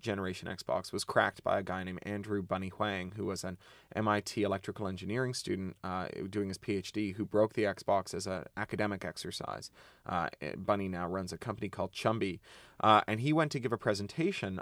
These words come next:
on the security mistakes made by Microsoft that allowed him to break the Xbox. And, um, his advisor made him get, uh, legal advice because he was worried that an engineer describing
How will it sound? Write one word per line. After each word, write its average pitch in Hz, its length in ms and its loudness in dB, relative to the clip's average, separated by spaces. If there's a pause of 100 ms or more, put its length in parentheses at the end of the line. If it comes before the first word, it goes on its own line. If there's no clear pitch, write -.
on 101 340 -2
the 95 360 -2
security 127 800 0
mistakes 92 540 -4
made 98 240 2
by 98 120 4
Microsoft 95 600 -2
that 90 120 -4
allowed 92 260 -2
him 95 100 -6
to 95 80 -12
break 92 220 -4
the 90 80 -6
Xbox. 90 640 -2 (420)
And, 101 340 0
um, 98 280 2 (120)
his 110 360 2
advisor 101 720 2 (320)
made 107 320 2
him 110 260 -4
get, 98 280 2 (120)
uh, 92 220 -2 (100)
legal 120 480 2
advice 87 400 -2
because 98 440 -4
he 110 100 -2
was 98 160 -2
worried 104 380 2
that - 220 2
an 98 100 -4
engineer 117 520 -4
describing 101 800 -2